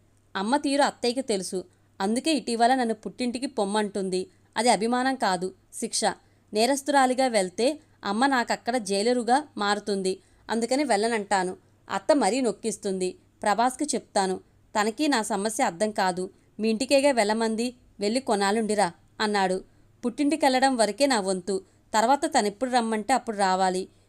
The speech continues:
నేను ఎక్కువ రోజులు పుట్టింట్లో ఉంటే అమ్మా నాన్నల గుండె బద్దలవుతుంది, అది అత్తయ్యకి తెలుసు. ఆ ఇంట్లోంచి పోవాల్సిన అగత్యం వస్తే నేను పుట్టింటికి మాత్రం వెళ్ళకూడదు." ఎక్కడికెళ్ళాలి?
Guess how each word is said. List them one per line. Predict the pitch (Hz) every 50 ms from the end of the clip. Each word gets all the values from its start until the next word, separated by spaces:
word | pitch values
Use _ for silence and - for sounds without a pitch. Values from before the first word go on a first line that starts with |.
| _ _
నేను | 233 247 240
ఎక్కువ | 208 - - 294 294
రోజులు | 302 294 277 294 294
పుట్టింట్లో | 294 - 202 - - 233 233 220 262 254
ఉంటే | 233 214 196 185 - 233 277 320 311 - - _ _ _ -
అమ్మా | 202 202 190 262 277
నాన్నల | 285 269 262 262 254
గుండె | 233 196 208 202 254 254
బద్దలవుతుంది, | 202 196 175 165 220 233 226 214 202 - 196 190 185 185 185 - - _ _ _ _ -
అది | 240 254
అత్తయ్యకి | 247 202 - - 247 262 269 277
తెలుసు. | 277 240 202 190 - - 196 185 - - _ _ _ _ _ -
ఆ | 196 202
ఇంట్లోంచి | 196 214 202 240 277 285 269 320
పోవాల్సిన | 302 - 247 220 208 220 233 233 - 254 240 226
అగత్యం | 196 170 214 220 220 - 254 247 226
వస్తే | 202 185 - - 226 240 311 311 - _ _ _ _ -
నేను | 240 247 233
పుట్టింటికి | - - 196 - - 277 262 285 269
మాత్రం | 262 254 226 - - 269 262
వెళ్ళకూడదు." | 208 196 190 208 208 208 214 202 190 185 185 185 190 - _ - 202
ఎక్కడికెళ్ళాలి? | 208 202 - 277 277 285 302 277 269 269 254 247 247 240 226